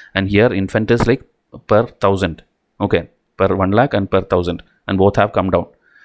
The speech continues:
Uh, under the scheme, the mother up to six months after delivery and the sick newborn will be able to avail free health care benefit. Okay, so what all free benefits are there, it's given. Uh, mostly U P S C won't ask that much detailing, but still you can go and see, okay, like iron and,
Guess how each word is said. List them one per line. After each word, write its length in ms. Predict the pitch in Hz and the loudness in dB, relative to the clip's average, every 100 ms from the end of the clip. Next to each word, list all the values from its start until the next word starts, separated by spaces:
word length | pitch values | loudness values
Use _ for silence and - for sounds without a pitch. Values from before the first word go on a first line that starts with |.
| - - _ _ _ _ _ _ _ _ - | -20 -20 _ _ _ _ _ _ _ _ -2
Uh, 220 | 98 92 92 | 0 2 2
under 140 | 101 | 2
the 60 | 120 | 2
scheme, 260 | 117 113 120 | 0 -2 2
the 320 | 107 101 95 | 2 2 2
mother 260 | 98 98 117 | 2 2 2
up 100 | 104 | 0
to 80 | 110 | -2
six 220 | 104 - | -2 -2
months 180 | 104 127 | -2 0
after 180 | 107 107 | 0 2
delivery 340 | 98 95 110 | 2 2 2
and 160 | 131 104 | 2 4
the 80 | 98 | 2
sick 600 | - - 127 - 123 - - | 2 0 0 0 -2 -6 -6
newborn 680 | 104 107 107 101 95 92 123 | -2 0 0 2 2 2 0
will 140 | 101 95 | 2 2
be 180 | 104 | 4
able 160 | 98 107 | 4 2
to 120 | 107 | 2
avail 180 | 95 127 | 2 2
free 240 | - 117 | 0 0
health 320 | 120 98 - - | 0 -2 -4 -4
care 180 | 98 | -2
benefit. 380 | 95 90 - - - - - - - - | 0 -4 -4 -10 -14 -20 -20 -20 -20 -8
Okay, 260 | 101 87 80 | -2 -2 -2
so 320 | - 98 98 | -2 2 2
what 240 | 85 98 113 | 2 2 4
all 160 | 117 | 2
free 180 | 113 120 | 2 0
benefits 280 | 117 117 120 | 0 0 0
are 80 | 113 | 2
there, 100 | 110 | 2
it's 140 | - | 2
given. 280 | 107 92 135 | 2 2 2
Uh, 160 | 98 | 0
mostly 280 | 92 95 - | 0 -2 -2
U 60 | 101 | -2
P 60 | 101 | 0
S 60 | |
C 60 | 110 | 0
won't 160 | 107 | 2
ask 180 | 98 113 | 0 2
that 200 | 107 101 | 0 0
much 120 | 117 104 | -2 -2
detailing, 440 | 104 104 92 120 | 0 2 2 0
but 160 | 101 - | -2 -2
still 180 | 107 | -2
you 220 | 110 87 98 | 0 0 0
can 180 | 98 | 0
go 160 | 95 98 | 2 2
and 140 | 98 | 2
see, 160 | 90 90 | 0 0
okay, 180 | 87 90 | 0 2
like 220 | 90 87 | 0 2
iron 260 | 90 92 92 | 2 2 0
and, 180 | 92 | -2